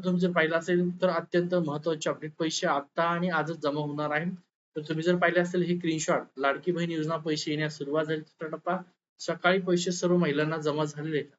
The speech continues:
आता सुद्धा त्या ठिकाणी महिलांच्या खात्यामध्ये पैसे जमा झाले. हा सकाळचा स्क्रीनशॉट तुम्ही पाहिला असेल, पंधराशे रुपये तुमच्या खात्यात क्रेडिट झाले, क्रेडिट आहे पंधराशे रुपये. तुमचा अकाउंट नंबर आहे बघा इथं, एबीपीसीआर,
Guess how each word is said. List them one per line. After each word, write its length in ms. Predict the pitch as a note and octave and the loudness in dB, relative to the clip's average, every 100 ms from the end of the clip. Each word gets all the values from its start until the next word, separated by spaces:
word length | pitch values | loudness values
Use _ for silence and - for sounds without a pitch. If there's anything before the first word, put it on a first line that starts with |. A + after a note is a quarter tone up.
| - | -6
आता 280 | D3+ D#3 G3 | -4 0 -2
सुद्धा 260 | G3 F#3+ | -2 -4
त्या 140 | F#3 F3+ | 0 -2
ठिकाणी 280 | F3 F3 F3 | -2 -2 0
महिलांच्या 440 | D3+ D#3 D#3 E3 | 0 0 -2 -6
खात्यामध्ये 460 | F3 C#3+ D3 D3+ D3+ | -6 -6 -4 -4 -6
पैसे 280 | C#3 C3+ | -6 -6
जमा 260 | D3 D3+ D#3+ | -6 -4 -4
झाले. 220 | E3 E3+ G#3 _ _ _ - | -2 -4 -4 _ _ _ -4
हा 80 | F3 | -2
सकाळचा 460 | F3+ F3+ F3+ F#3 | -2 2 2 2
स्क्रीनशॉट 400 | F3+ E3+ D#3+ F3 | -2 -2 -2 -4
तुम्ही 220 | F3 D#3 | -4 -4
पाहिला 200 | D3 D3 | -2 0
असेल, 260 | D#3+ F3+ F3 | -2 -2 -2
पंधराशे 500 | F3 D3 D#3 E3+ F#3 | -2 -2 -2 -2 -2
रुपये 260 | F3 F#3+ F3+ | 0 0 -2
तुमच्या 300 | E3+ D#3 D#3+ | -2 -6 -4
खात्यात 280 | D3 D3+ | -4 -4
क्रेडिट 420 | D3 - D3+ E3+ F3 | -8 -4 0 2 2
झाले, 280 | F3 D3 | 0 -2
क्रेडिट 400 | C3+ E3+ F3+ G3 | -4 2 4 6
आहे 100 | D#3+ | 4
पंधराशे 440 | D3+ C#3+ C#3 C#3+ C#3+ | 0 -4 -4 -6 -8
रुपये. 180 | B2+ A2+ | -12 -14
तुमचा 680 | _ _ _ _ D3+ D#3 | _ _ _ _ -2 0
अकाउंट 280 | C#3+ E3 E3 | 0 2 4
नंबर 280 | F3 F3 F3+ | 4 4 4
आहे 160 | F3 | 4
बघा 220 | E3+ E3 D#3+ | 2 2 2
इथं, 260 | D#3 E3 - _ _ _ _ _ _ _ _ _ C#3 | 2 -2 -4 _ _ _ _ _ _ _ _ _ -2
एबीपीसीआर, 1300 | D#3+ F#3+ F3+ F3+ F3+ F3+ F#3 D#3 - - F3 F3 D#3 | 4 4 4 2 2 0 -4 -4 -8 -2 4 6 4